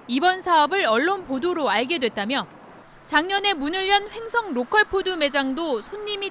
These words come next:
뜸한 마당에 온라인 시장 확대 등으로 전국 지자체가 줄줄이 실패한 수도권에서의 농특산물 매장 운영에 우려를 표하고 있습니다.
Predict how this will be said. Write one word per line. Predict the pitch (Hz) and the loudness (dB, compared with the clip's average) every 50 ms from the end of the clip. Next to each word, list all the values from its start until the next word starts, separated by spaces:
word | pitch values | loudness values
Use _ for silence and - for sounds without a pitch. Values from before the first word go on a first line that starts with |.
| - | -4
뜸한 | - 403 415 415 403 370 | -4 0 2 2 2 2
마당에 | 302 254 226 220 214 233 294 285 202 - - - - - - - - - - - - 254 | 2 0 0 0 0 0 0 -2 -2 -4 -8 -18 -20 -20 -20 -20 -20 -20 -20 -12 -2 2
온라인 | 277 320 349 381 381 403 427 415 | 4 6 8 8 8 6 4 2
시장 | - 440 415 427 427 415 427 403 | -2 -2 2 2 2 2 2 0
확대 | 440 427 - 415 415 | -2 0 0 0 0
등으로 | 392 381 359 330 320 311 359 349 311 247 | 2 0 -2 -2 -2 0 0 2 2 0
전국 | 233 - 254 254 254 294 - 403 359 | 0 0 0 -2 0 0 0 -2 -2
지자체가 | - - 277 240 339 339 - - 330 285 262 311 311 339 330 - - - - | -4 -4 0 2 2 2 2 0 -2 0 2 2 2 2 0 -2 -12 -18 -8
줄줄이 | - - 285 294 320 370 381 381 392 370 | -4 -2 -2 0 0 0 2 2 2 2
실패한 | - 359 330 - - 269 294 339 302 214 - - - - - | 2 -2 -2 0 2 2 4 4 2 0 -4 -10 -18 -20 -16
수도권에서의 | - - - - 466 440 - 427 427 403 392 381 370 381 339 370 392 302 | -12 -8 -2 2 2 2 4 4 2 4 2 2 2 4 4 4 4 2
농특산물 | 254 240 254 269 392 392 - - 359 349 349 349 349 320 | 0 0 0 0 -2 -4 -2 0 -2 0 0 0 -2 0
매장 | 233 220 233 233 320 311 302 285 | 2 2 2 4 4 2 2 2
운영에 | 262 254 240 240 277 285 269 247 196 - | 0 0 0 2 2 4 2 2 0 -2
우려를 | 240 233 311 359 370 330 240 208 | -2 0 2 4 4 4 2 0
표하고 | 196 - - 392 403 381 381 - 254 | -2 -2 2 6 6 6 6 6 2
있습니다. | 220 - - 190 180 175 190 185 175 | 0 -2 -4 -10 -8 -6 -6 -6 -6